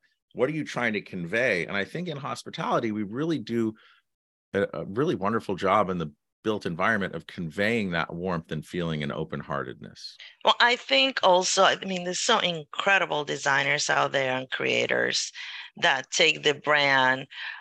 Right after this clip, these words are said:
Speaker 2: um, view, and then they create this in magical spaces. And when you think about what hotels are now, when
Speaker 1: Mm.
Speaker 2: I started thirty-eight years ago, um, they didn't have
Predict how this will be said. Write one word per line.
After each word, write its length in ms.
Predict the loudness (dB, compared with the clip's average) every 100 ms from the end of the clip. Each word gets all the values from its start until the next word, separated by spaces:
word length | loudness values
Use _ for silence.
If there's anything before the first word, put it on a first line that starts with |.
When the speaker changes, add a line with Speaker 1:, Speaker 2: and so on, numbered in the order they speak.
| -20 _
Speaker 2:
um, 440 | 2 2 2 -4 -12 -20 -20 _ _ _ -10
view, 640 | 0 4 4 4 0 -2 -8 -16 -6
and 160 | -4 2
then 160 | 2 2
they 140 | 0
create 420 | 0 0 2 2
this 160 | -2 -6
in 240 | -8 -2
magical 560 | 2 2 0 -10 -10 -8
spaces. 680 | -4 -2 -2 -2 -4 -4 -2
And 140 | -2 -2 2
when 180 | 4 6
you 100 | 2
think 240 | 0 0
about 400 | 2 4 4 2 -4 -12
what 140 | -2 0
hotels 580 | 0 0 2 2 2 0
are 280 | 2 2
now, 580 | 0 -2 0 0 -2 -6 -12 -18 -16
when 180 | -2 0
Speaker 1:
Mm. 120 | 2
Speaker 2:
I 40 | -2
started 720 | -8 -4 -2 0 0 0 -4 _ _ _ _
thirty-eight 580 | 0 0 -4 -2 -2 -2
years 380 | -2 -2 -2 -4
ago, 540 | 2 2 4 0 -4 -12 -20 -18 -16 -14 -14 -16 _ 2
um, 340 | 4 4 0 -14
they 280 | 0 2 2
didn't 380 | 0 -2 -2 -4
have 640 | -4 -2 -2 -6 -6 -8